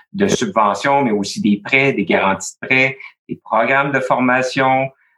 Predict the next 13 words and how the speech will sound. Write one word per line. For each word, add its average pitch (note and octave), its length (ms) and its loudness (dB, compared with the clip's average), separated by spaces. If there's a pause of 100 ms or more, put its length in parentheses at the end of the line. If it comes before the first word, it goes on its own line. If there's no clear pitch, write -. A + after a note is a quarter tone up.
(120)
euh, G2+ 680 2
un, A2 160 -2 (160)
sort-, - 320 -2 (280)
un A2 100 2
paquet, E3 320 0
paquet E3+ 240 2
de E3+ 60 -2
choses. E3 440 0
Et A2 140 0
donc, B2+ 320 2
il - 40 -12
faut C#3+ 200 0
vraiment C3 440 0